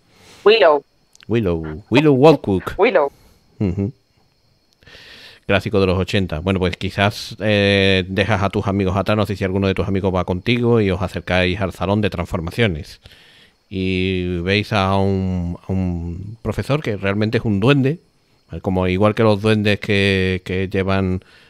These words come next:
Speaker 2: eh, el banco Gringotts, ¿vale? Él es un duende, ¿vale? Y está allí con, con su varita, cogiendo plumas y preparándola para los alumnos de primero, pues,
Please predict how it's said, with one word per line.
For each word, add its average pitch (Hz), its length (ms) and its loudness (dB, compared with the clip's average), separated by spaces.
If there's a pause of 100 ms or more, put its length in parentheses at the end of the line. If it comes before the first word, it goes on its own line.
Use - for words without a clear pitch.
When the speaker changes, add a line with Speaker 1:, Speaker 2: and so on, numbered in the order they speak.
(160)
Speaker 2:
eh, 90 1080 -2 (1160)
el 98 120 -4
banco 98 320 0
Gringotts, 131 600 0
¿vale? 87 280 -6
Él 87 160 -2
es 87 100 -10
un 98 160 -2
duende, 82 480 -4
¿vale? 95 240 -4 (280)
Y 92 80 -6
está 92 180 -4
allí 104 180 -4
con, 92 540 -6
con 90 200 -8
su 92 520 -2
varita, 123 400 0 (340)
cogiendo 107 420 0
plumas 127 460 4
y 127 60 0
preparándola 107 520 2
para 104 180 2
los 98 140 2
alumnos 104 340 2
de 98 100 2
primero, 107 360 0
pues, 101 160 -4